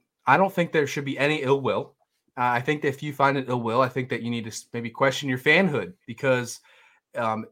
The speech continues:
at one point they did what they needed to do for your team. And just like you said at the beginning of the segment, Billy, this is a business. Freddie Freeman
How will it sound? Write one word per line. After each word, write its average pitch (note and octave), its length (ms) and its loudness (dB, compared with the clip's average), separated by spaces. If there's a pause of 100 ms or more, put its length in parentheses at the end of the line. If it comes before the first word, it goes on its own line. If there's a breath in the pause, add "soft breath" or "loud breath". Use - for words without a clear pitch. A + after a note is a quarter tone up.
(160)
at B2 140 -2
one D3+ 200 2
point F#3+ 440 2 (560)
they C#3 200 2
did C#3+ 260 0
what C#3 200 0 (320)
they C3 120 0
needed C3+ 260 0
to C3+ 80 0
do C3+ 60 0
for C3 220 -4
your B2 160 -4
team. B2+ 420 -8
And A#2 80 -6
just C#3+ 160 -4
like D#3 160 -4
you C#3+ 60 -8
said D3+ 140 -2
at C3+ 60 -4
the A#2+ 60 -14
beginning C3 280 0
of A#2+ 40 -4
the A2+ 60 -4
segment, D3 360 -2
Billy, C#3 200 0
this C3+ 180 -4
is C3 120 -8
a A#2+ 100 0
business. A2+ 480 -4
Freddie G3 240 6
Freeman C3+ 500 -2